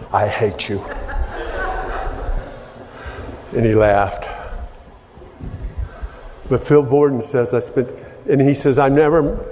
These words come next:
I couldn't believe he was such a humble man." One of the greatest theologians and teachers of the,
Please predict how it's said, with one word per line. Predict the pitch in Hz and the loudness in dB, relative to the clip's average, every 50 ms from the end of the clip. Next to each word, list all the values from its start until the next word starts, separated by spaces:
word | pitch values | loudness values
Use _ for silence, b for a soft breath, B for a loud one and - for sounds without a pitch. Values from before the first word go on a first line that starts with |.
| - - | -2 0
I | 123 127 | 0 0
couldn't | - - 156 147 135 131 | 2 4 4 4 4 4
believe | 135 135 143 151 151 143 123 | 4 4 6 4 4 4 2
he | 113 104 | 0 0
was | 104 101 | 0 -2
such | - - - 151 151 151 | -4 0 0 0 0 0
a | 143 - | -2 -2
humble | - - - 131 123 123 123 113 110 104 | -2 0 0 2 2 2 2 2 2 2
man." | 98 101 95 92 92 87 90 - - - - - B B B B B B B B B B - - - - - - - - - - - - - - - - - - - - - - - - - - - - - - - - - - - - - - - - - | 2 0 -2 -2 -2 -4 -6 -10 -14 -18 -20 -20 B B B B B B B B B B -20 -20 -20 -18 -18 -18 -18 -18 -16 -14 -12 -12 -12 -14 -14 -14 -10 -8 -8 -8 -8 -10 -12 -14 -16 -16 -16 -16 -18 -18 -18 -18 -20 -20 -20 -20 -20 -18 -18 -10 -2
One | - 123 135 131 | 2 4 4 6
of | 123 | 6
the | 120 123 139 | 6 4 4
greatest | - - - - 117 123 143 147 156 165 180 196 170 156 - - - - - - - - - - - | 2 -4 -6 0 4 6 6 8 6 6 4 2 0 -2 -4 -10 -14 -16 -18 -18 -18 -18 -14 -6 2
theologians | 165 160 165 156 156 156 151 151 151 156 143 139 117 117 | 4 4 6 6 6 6 6 4 2 0 -2 -2 0 0
and | 113 117 113 | -2 -2 -2
teachers | - - 151 151 139 - - 151 143 143 143 135 - B B B B B B B B B B B - - - - - - - - - - - - - - - - - - | -2 0 0 0 0 0 0 0 2 2 0 -2 -8 B B B B B B B B B B B -20 -20 -20 -20 -20 -20 -20 -20 -20 -20 -20 -20 -20 -20 -20 -8 0 2
of | 120 120 110 - | 4 4 4 2
the, | 117 | -2